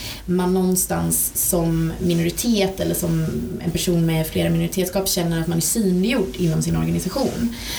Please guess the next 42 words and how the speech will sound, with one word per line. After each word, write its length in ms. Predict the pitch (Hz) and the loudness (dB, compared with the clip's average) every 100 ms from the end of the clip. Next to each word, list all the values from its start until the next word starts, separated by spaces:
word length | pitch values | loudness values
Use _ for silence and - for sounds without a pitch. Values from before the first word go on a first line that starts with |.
| - | -8
Alltså, 140 | - 180 | -4 -2
det 60 | |
behöver 200 | 185 202 | 2 2
inte 160 | 214 190 | 0 0
handla 360 | 175 190 185 202 | 2 2 2 2
om 180 | 180 | 0
att 140 | 165 - | -2 -2
så 60 | 170 | 0
här, 200 | 160 156 165 - - - - - | 0 0 -2 -6 -6 -6 -6 -4
eh, 320 | - - - | -2 -2 -2
så 180 | - - | 0 0
här 380 | 143 160 165 185 | 0 0 0 2
är 100 | 240 | 2
det 140 | 247 | 2
för 540 | 240 226 226 226 220 180 | 0 0 2 0 0 0
de 220 | 185 180 | 0 2
av 140 | 185 170 | 2 0
oss 140 | 165 | 0
som, 420 | - 165 160 165 | 0 0 0 0
utan 220 | - 175 | -2 -2
det 80 | 175 | 0
handlar 220 | 180 185 | 2 2
mer 200 | 180 196 190 | 4 2 2
om 60 | |
så 100 | 185 | 0
här, 120 | 160 | 0
okej, 220 | 143 185 165 | 0 0 0
vi 200 | 175 214 | -2 0
är 40 | 190 | 2
medvetna 520 | 190 180 180 233 185 | 2 0 -2 -2 -2
om 60 | 170 | -6
den 80 | |
här 80 | 160 - | -6 -6
problematiken, 840 | 165 165 170 262 240 - - 233 - - - | -4 -4 -2 -2 0 0 0 0 -2 -8 -6
så 160 | - 175 | -2 -2
vi 200 | 185 190 | 2 0
jobbar 800 | 185 190 165 - 214 190 208 254 - - - | 2 -2 -2 -2 0 0 -2 -6 -10 -14 -2
med 460 | 175 185 170 170 170 | 2 2 2 0 0
alla 380 | - 175 165 165 | 0 2 2 2
de 140 | 165 | 2
här 440 | 165 165 165 165 190 - - | 2 2 0 0 -2 -6 -2
diskrimineringsgrunderna 1160 | 175 - 185 202 196 190 233 254 180 - 208 | -2 0 2 2 2 0 0 2 2 0 -2